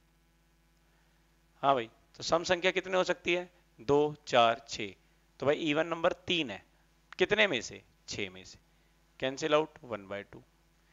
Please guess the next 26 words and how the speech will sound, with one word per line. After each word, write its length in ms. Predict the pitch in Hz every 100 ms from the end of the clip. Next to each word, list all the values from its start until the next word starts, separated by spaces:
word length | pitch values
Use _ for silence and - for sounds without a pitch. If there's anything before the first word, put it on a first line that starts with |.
| _ _ -
इस 140 | 123
तरह 120 | 143 131
odd 240 | 110 110
number 260 | 120 131 143
का 100 | 156
भी 100 | 170
हो 60 |
सकता 260 | 170 185 202
है 40 |
भाई, 140 | 196 202 _ _ _ _ _ _ _ _ _ _ _ -
Odd 220 | 117 120
number 240 | 139 147 156
का 100 | 156
भी 100 | 165
हो 60 |
सकता 260 | 165 - 170
है। 100 | 165
Odd 200 | 147 131
number 220 | 139 139
विषम 240 | 123 - 156
संख्या, 340 | 156 151 160 - _ _ _ -
विषम 220 | 120 151
संख्या 240 | 160 156
भी 80 | 165
कितनी 220 | 151
है? 60 | 151